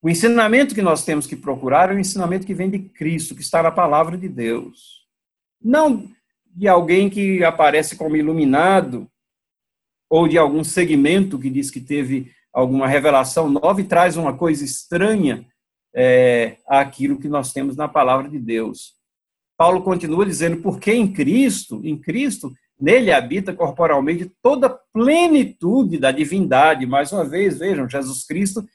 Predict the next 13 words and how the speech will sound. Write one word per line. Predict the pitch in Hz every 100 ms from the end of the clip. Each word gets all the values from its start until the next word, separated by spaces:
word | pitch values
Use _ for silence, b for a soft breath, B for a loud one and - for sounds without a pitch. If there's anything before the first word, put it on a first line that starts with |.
| B
é | - 190
Deus | 165 226 254
pleno. | - - 180 202 190
Ele | 359
não | 381
é | 285
a | 220
maior | 185 160 160 170 B B
criatura | _ 170 151 131 175 190 175 143 _ _ _
criada, | 160 139 135 151 143 143
não. | 135 165 147 - _
Ele | 151 160 156
é | 160 170